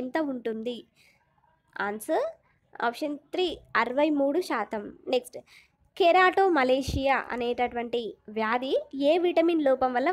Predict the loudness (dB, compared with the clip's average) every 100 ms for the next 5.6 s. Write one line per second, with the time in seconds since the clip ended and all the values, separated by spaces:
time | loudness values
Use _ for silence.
0 | 0 -4 -12 -10 -10 -10 -8 -6 -4 -2
1 | -2 0 -2 -4 -2 2 4 4 0 -2
2 | -4 -2 -2 -2 -6 -10 -10 -8 -8 -10
3 | -18 _ -8 -8 -6 -16 -20 _ _ -20
4 | _ _ _ _ _ 0 2 6 4 4
5 | 2 0 -4 -2 2